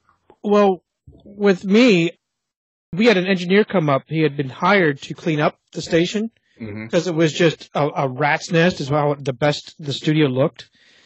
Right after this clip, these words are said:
Speaker 1: I'm trying to find the, the picture of it right now, a good image of it. So this is what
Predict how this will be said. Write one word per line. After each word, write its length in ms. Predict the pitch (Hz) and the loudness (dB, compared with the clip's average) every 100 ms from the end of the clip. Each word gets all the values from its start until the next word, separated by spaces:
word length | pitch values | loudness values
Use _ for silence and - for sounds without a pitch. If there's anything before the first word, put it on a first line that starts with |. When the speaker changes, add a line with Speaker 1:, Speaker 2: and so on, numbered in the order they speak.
| _ _ | _ _
Speaker 1:
I'm 60 | - | -2
trying 180 | 175 147 | -2 0
to 40 | |
find 520 | - 156 139 131 156 | 0 0 0 -4 -12
the, 340 | 160 139 123 123 | -8 -6 -4 -6
the 160 | 135 | -8
picture 300 | 131 160 - 143 | -4 -4 -2 -2
of 100 | 131 | -2
it 40 | |
right 180 | 131 131 | -8 -6
now, 280 | 135 131 123 _ _ _ _ - | -4 -4 -6 _ _ _ _ -12
a 40 | |
good 200 | 131 139 | 0 2
image 240 | 135 123 | 2 0
of 140 | 127 123 | -4 -4
it. 100 | - _ _ _ _ _ | -12 _ _ _ _ _
So 120 | - | -14
this 220 | 165 262 269 | -2 -2 0
is 100 | 190 | 0
what 160 | 190 | 0